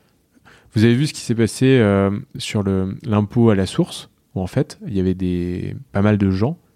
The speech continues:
qui disaient que, euh, ça allait être une catastrophe, qu'il fallait surtout pas le faire, euh, que, euh, ça allait changer beaucoup de choses, euh, amener tout un tas de, de problèmes, euh, pour les entreprises et les employés.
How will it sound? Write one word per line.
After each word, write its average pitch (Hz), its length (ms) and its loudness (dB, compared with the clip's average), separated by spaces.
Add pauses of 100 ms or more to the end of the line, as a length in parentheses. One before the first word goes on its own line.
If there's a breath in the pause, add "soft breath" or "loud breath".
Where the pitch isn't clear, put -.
(180)
qui 101 120 -6
disaient 101 340 2
que, 113 160 -2
euh, 110 260 2
ça - 140 -6
allait 95 140 0
être - 140 -8
une 104 120 -6
catastrophe, 110 800 0
qu'il - 160 -12
fallait 98 200 -4
surtout - 360 -12
pas 95 140 -8
le 90 60 -8
faire, 110 720 2
euh, 95 140 -2 (420 loud breath)
que, - 120 -2
euh, 101 400 4
ça 98 180 -6
allait 101 140 -2
changer 101 320 -2 (140)
beaucoup 143 300 -4
de 113 60 -6
choses, 131 500 2
euh, 98 160 0 (280 loud breath)
amener 104 260 -6
tout - 160 -4
un 127 40 -2
tas 113 180 -2
de, 98 200 0
de 104 120 -4
problèmes, 104 680 0
euh, 90 140 0 (440 loud breath)
pour 117 140 2
les 110 120 4
entreprises 113 480 0
et 104 60 4
les 98 200 2
employés. 98 420 -2